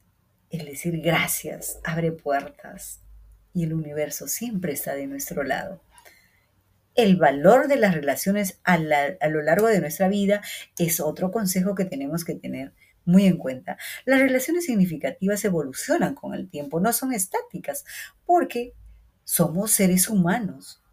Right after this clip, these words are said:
no somos robot. Las conexiones que se hacen en la juventud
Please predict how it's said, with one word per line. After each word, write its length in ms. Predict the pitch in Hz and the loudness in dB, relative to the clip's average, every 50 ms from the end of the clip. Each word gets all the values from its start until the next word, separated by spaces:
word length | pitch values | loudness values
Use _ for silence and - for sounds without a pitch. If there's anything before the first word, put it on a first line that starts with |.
| _ _ _ _ _ _ _ _ _ _ _ - | _ _ _ _ _ _ _ _ _ _ _ -2
no 220 | 165 165 175 165 | 2 2 2 2
somos 760 | 165 - - 233 254 269 226 165 135 - - - - - _ _ _ - | 2 2 2 4 4 4 2 0 -2 -6 -10 -16 -18 -20 _ _ _ -4
robot. 600 | - 165 165 151 143 151 147 143 - - - - _ - - - - - | -2 -2 0 0 0 -2 -2 -4 -4 -10 -20 -20 _ -20 -20 -20 -10 -2
Las 200 | - 180 165 165 | 0 0 0 2
conexiones 720 | - - 170 160 147 - - - 220 220 226 214 - - _ _ | 0 0 0 0 -2 -2 -4 -2 -2 -2 -2 -4 -6 -10 _ _
que 260 | - 175 165 - - _ - | -6 -6 -6 -6 -8 _ -8
se 220 | - - - 143 | -6 0 4 4
hacen 300 | 151 175 196 240 226 220 | 4 6 4 2 2 2
en 100 | 220 214 | 2 2
la 80 | 202 190 | 2 2
juventud 580 | 190 - 180 160 147 143 - 185 190 185 185 | 2 0 -2 -2 -4 -4 -2 0 0 0 -2